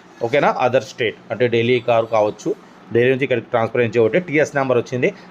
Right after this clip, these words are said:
టూ థౌజండ్ ఫోర్టీన్ జనవరిలో మనకు టీఎస్ నెంబర్ అనేది లేదు. టూ థౌజండ్ ఫోర్టీన్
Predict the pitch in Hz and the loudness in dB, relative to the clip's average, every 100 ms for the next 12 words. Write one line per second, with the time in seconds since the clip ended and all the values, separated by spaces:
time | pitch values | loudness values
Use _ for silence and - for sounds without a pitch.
0 | - - 151 160 156 160 147 151 151 131 | -12 0 2 2 0 2 2 2 -2 0
1 | 131 143 139 139 127 117 127 123 127 120 | 2 2 2 0 0 0 0 0 0 2
2 | 120 107 117 131 190 - - - 147 160 | 2 0 2 0 -2 -10 -12 0 2 4
3 | 160 156 151 147 156 | 2 2 0 2 -2